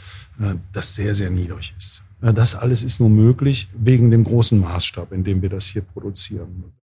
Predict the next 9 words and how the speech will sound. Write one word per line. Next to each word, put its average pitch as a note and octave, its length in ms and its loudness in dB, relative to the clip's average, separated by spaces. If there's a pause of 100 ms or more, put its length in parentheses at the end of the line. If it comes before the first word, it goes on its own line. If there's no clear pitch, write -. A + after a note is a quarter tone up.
Klimawandel A2 760 4
ist - 140 -2
ein G#2+ 140 -4
gesamtgesellschaftliches A2 1300 -2
Problem. F#2 600 0 (520)
Dann G#2 160 -6
muss B2+ 400 8
natürlich C3 540 0
jeder D#3+ 500 2